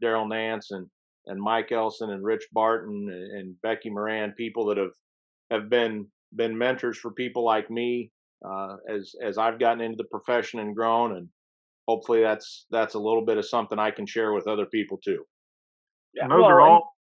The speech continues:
Speaker 3: podcast greats that have been on here too, that you mentioned, all those individuals have been on here with us. So,
Speaker 2: Yeah.
Speaker 3: um, great minds think alike.
Speaker 2: Mm-hmm. Well, and I just think what you did today and, and highlight some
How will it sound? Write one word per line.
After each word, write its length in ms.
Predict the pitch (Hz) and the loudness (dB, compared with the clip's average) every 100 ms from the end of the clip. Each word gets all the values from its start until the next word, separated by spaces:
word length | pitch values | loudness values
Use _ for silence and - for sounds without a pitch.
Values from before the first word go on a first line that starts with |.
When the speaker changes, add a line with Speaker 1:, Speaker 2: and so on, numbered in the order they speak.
| _ | _
Speaker 3:
podcast 500 | 175 175 160 160 156 - | 4 4 6 4 4 0
greats 420 | 151 185 160 - - | 4 4 2 -4 -2
that 120 | 139 | 0
have 100 | 139 | 2
been 160 | 156 | 4
on 180 | 151 151 | 8 6
here 180 | 151 147 | 6 4
too, 220 | 147 170 147 | 4 4 4
that 160 | 139 156 | 2 -2
you 80 | 143 | 0
mentioned, 320 | 151 139 147 | 0 0 6
all 160 | 151 151 | 8 10
those 260 | 160 151 | 8 6
individuals 580 | 156 151 143 170 143 123 | 2 2 4 4 4 -2
have 80 | 127 | -2
been 160 | 139 143 | 0 6
on 200 | 156 151 | 8 8
here 180 | 151 147 | 4 4
with 200 | 170 131 | 2 2
us. 200 | 123 123 _ | 2 0 _
So, 220 | 123 120 117 - - - _ | 0 0 -2 -14 -12 -12 _
Speaker 2:
Yeah. 220 | 120 117 | 2 2
Speaker 3:
um, 220 | 110 110 113 _ _ - | 0 -6 -20 _ _ 0
great 180 | 147 156 | 2 6
minds 280 | 151 147 139 | 8 6 4
think 160 | 156 135 | 0 2
alike. 300 | 135 120 - _ _ _ - | 4 4 2 _ _ _ -12
Speaker 2:
Mm-hmm. 320 | 196 190 185 202 - - | -10 -8 -10 -12 -20 4
Well, 160 | 226 240 | 8 10
and 80 | |
I 120 | 240 262 | 8 6
just 160 | 277 | 2
think 200 | 254 226 | 2 2
what 120 | 214 | 0
you 120 | - 196 | 0 -2
did 140 | 202 | -4
today 380 | 180 196 185 185 | -2 0 2 2
and, 140 | 180 185 - - | -2 -8 -20 -12
and 100 | 208 | -2
highlight 520 | 202 190 190 190 190 - | 6 6 8 6 4 2
some 380 | 185 180 175 | 2 2 0